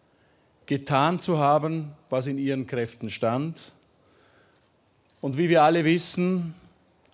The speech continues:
war das viel mehr, als vielen von uns zu tun vergönnt ist. Und ich wage zu hoffen,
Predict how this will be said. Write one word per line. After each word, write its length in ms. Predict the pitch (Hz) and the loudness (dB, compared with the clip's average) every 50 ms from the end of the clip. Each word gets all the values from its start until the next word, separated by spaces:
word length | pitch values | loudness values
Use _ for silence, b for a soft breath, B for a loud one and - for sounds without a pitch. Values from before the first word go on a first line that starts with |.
| _ _ _ _ _ _ _ - | _ _ _ _ _ _ _ -4
war 240 | 110 117 123 135 139 | 0 2 2 4 4
das 260 | 143 143 143 143 - | 4 2 2 0 -4
viel 400 | - - 143 147 156 165 170 170 | -6 -4 -2 -2 0 0 0 0
mehr, 560 | 156 139 135 131 135 139 143 143 143 143 143 135 135 b b b b b b b b b b b b - | 0 0 2 2 4 4 4 2 2 0 -4 -8 -14 b b b b b b b b b b b b -10
als 220 | - 120 113 - | -8 -6 -6 -8
vielen 580 | - - - 135 139 147 143 147 147 143 147 139 | -8 -6 -2 0 0 2 2 0 0 -2 -4 -4
von 220 | - - 127 120 | -4 -4 -2 -2
uns 520 | 120 120 120 123 127 127 123 - - - - | -2 -2 -2 -2 -4 -4 -6 -8 -12 -12 -10
zu 160 | - 127 117 | -8 -8 -8
tun 540 | - - 120 113 113 113 113 113 113 107 104 - | -8 -8 -8 -8 -6 -6 -8 -8 -10 -12 -14 -18
vergönnt 560 | - - - 107 95 107 95 90 87 80 - | -12 -8 -8 -6 -6 -6 -6 -6 -8 -12 -14
ist. 360 | 85 80 78 - - - _ _ _ _ _ _ _ _ _ _ _ _ _ _ _ _ b b b b b b b b b b b b b b b b | -14 -14 -14 -16 -18 -20 _ _ _ _ _ _ _ _ _ _ _ _ _ _ _ _ b b b b b b b b b b b b b b b b
Und 140 | - 139 139 | -2 0 2
ich 100 | 147 113 | 2 4
wage 320 | 123 127 123 151 160 170 165 | 6 6 6 6 4 2 2
zu 180 | - 170 147 | 2 2 4
hoffen, 640 | 131 139 147 147 - - 165 160 165 180 175 156 | 4 4 4 2 0 -4 -4 -4 -4 -4 -6 -10